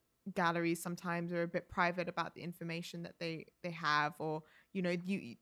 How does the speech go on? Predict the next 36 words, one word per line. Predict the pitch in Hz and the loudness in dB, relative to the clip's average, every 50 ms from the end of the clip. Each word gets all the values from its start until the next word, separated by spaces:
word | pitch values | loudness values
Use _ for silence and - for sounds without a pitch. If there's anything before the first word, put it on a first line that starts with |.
| - | -4
there | - 202 202 202 | 2 4 6 6
isn't | 196 202 202 185 - | 6 6 4 2 0
always | - 196 190 185 185 185 | 2 4 4 6 4 2
a | 185 | 0
comfortable | - - 185 - - 185 - 175 | 0 -2 -2 -2 -2 -6 -6 -4
entry | - 170 185 180 - 180 | -2 -2 -2 -2 -4 -6
point, | 170 - - 160 147 - - - _ | -8 -6 -6 -4 -4 -4 -8 -8 _
but | 175 170 - - | -6 -6 -6 -6
an | - 170 170 | -6 -4 -2
art | 175 160 | -2 -2
advisor | 175 180 175 165 175 170 - 165 | -2 0 0 0 0 0 -4 -6
is | 156 175 - | -8 -8 -10
kind | - - 165 160 | -8 -8 -6 -6
of | 165 - | -6 -6
that | - - - - | -6 -8 -6 -6
good | 170 160 - - | -6 -6 -6 -8
kind | - 175 165 | -8 -8 -6
of | 165 | -2
middle | 165 170 170 170 165 | 0 0 0 0 0
ground | - 165 160 160 165 170 - | 0 -2 -2 -2 -2 -6 -8
person | - 165 170 170 - 170 165 | -8 -8 -8 -6 -6 -8 -6
because | 165 165 - - 175 165 170 | -6 -8 -6 -4 -4 -4 0
we | 180 180 | 0 0
work | 170 165 175 165 - - - | 4 6 6 4 4 2 -2
for | - 170 | -6 -6
the | 170 165 | -6 -6
client, | - - 190 180 185 185 175 160 151 151 117 - - - - - - - - - - _ _ - | -6 0 4 6 6 6 6 4 0 -2 -6 -8 -10 -12 -12 -14 -20 -20 -20 -20 -20 _ _ 0
um, | 165 165 160 160 165 170 170 170 - - _ _ | 0 2 2 0 0 -2 -4 -6 -8 -14 _ _
and | - 170 170 165 170 170 180 - | -4 -2 -2 -2 -2 -4 -6 -4
we | 175 180 196 175 | -2 0 0 0
go | - 175 165 165 | 0 0 2 2
out | 165 160 156 - | 2 2 0 0
and | 170 170 165 | -4 -6 -4
we | 185 185 180 | -4 -4 -4
deal | 165 175 165 160 156 151 156 | -4 -4 -4 -2 -2 -4 -6
with | 156 156 147 | -6 -6 -6